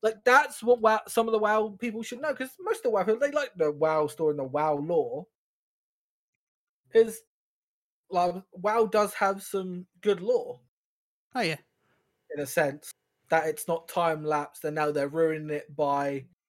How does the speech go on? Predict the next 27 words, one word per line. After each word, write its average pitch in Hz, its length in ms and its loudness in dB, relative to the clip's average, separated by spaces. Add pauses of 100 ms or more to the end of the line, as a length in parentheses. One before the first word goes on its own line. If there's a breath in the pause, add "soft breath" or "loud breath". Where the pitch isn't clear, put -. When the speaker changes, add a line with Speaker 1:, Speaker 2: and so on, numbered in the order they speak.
(260)
Speaker 1:
somehow 170 640 2
making 156 680 -2
Sylvanas, 147 640 0
you, 220 140 0
you, 254 360 -2
you 254 120 -4
know, 247 360 6 (600)
just, - 180 -12 (100)
just - 160 -8
don't, 160 280 6 (260)
just 175 160 -12
don't. 151 280 2
They 165 80 -2
have 165 140 0
some - 140 -12
fucked 151 280 -4
up 143 180 -4
lore, 135 320 -4
but 143 140 -6 (100)
it's, - 360 -12
it 185 80 -8
was 151 120 -6
all 165 120 -4
right 160 240 2
lore, 139 420 -2
but 143 180 -4 (200)
still. 135 460 -4